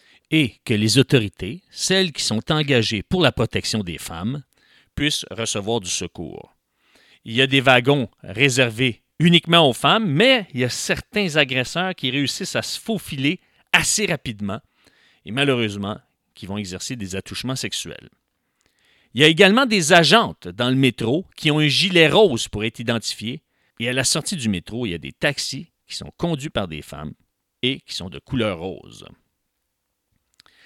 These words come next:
Avant de passer à la bonne nouvelle du jour, eh bien, une mission évangélique aux Jeux olympiques de Rio, c'est ce qu'on retrouve sur la plateforme du Journal de Montréal. Johan Holbert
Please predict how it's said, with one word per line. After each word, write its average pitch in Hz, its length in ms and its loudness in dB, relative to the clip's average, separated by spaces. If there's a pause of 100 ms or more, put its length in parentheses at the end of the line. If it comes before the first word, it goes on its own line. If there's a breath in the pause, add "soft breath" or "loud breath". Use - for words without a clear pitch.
(140 soft breath)
Avant 147 200 2
de 143 60 -4
passer 147 280 6
à 156 80 6
la 127 160 4
bonne 143 180 2
nouvelle 139 220 4
du 127 120 -4
jour, 190 360 4
eh 147 80 6
bien, 151 240 4
une 147 160 2
mission 165 360 4
évangélique 190 720 4 (600)
aux 139 200 2
Jeux 160 280 2
olympiques 156 420 2
de 131 100 6
Rio, 139 400 4 (160)
c'est - 160 -6
ce - 100 -4
qu'on 104 120 -4
retrouve 110 340 -6
sur 101 100 -10
la 82 100 -8
plateforme 131 380 -6
du 107 80 -6
Journal 95 300 -6
de 92 60 -4
Montréal. 113 460 0 (540 soft breath)
Johan 262 340 8
Holbert 180 760 6